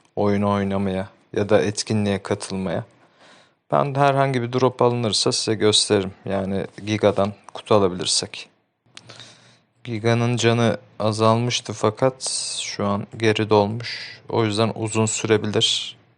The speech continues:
Beni, sizin için kısa, benim için uzun bir bekleyiş olabilir. Bakalım, ben videonun sonunda hem hesap kısmı hem de drop alabilirsek, kutu alabilirsek size göstereceğim. Ben diyeyim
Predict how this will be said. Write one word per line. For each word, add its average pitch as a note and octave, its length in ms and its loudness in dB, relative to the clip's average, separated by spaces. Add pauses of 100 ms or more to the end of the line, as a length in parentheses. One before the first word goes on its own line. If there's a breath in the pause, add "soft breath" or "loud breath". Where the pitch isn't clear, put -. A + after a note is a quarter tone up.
(580)
Beni, A#2+ 340 0
sizin A#2+ 380 0
için A#2 280 0
kısa, A2+ 320 0
benim A2 240 2
için A2 200 -4
uzun G#2 300 0
bir G2 140 -2
bekleyiş G2+ 480 0
olabilir. G2+ 520 0 (600 soft breath)
Bakalım, G#2+ 460 0
ben A2 220 4
videonun G#2+ 360 -2
sonunda G#2 600 2
hem A2+ 200 0
hesap A2+ 420 4
kısmı - 380 -2
hem G2+ 260 -2
de G2+ 200 0 (140)
drop G#2 220 0
alabilirsek, G2+ 640 -2
kutu - 200 0
alabilirsek A2 640 2
size A2 180 4
göstereceğim. G2 640 0 (1400)
Ben B2 300 4
diyeyim B2 300 4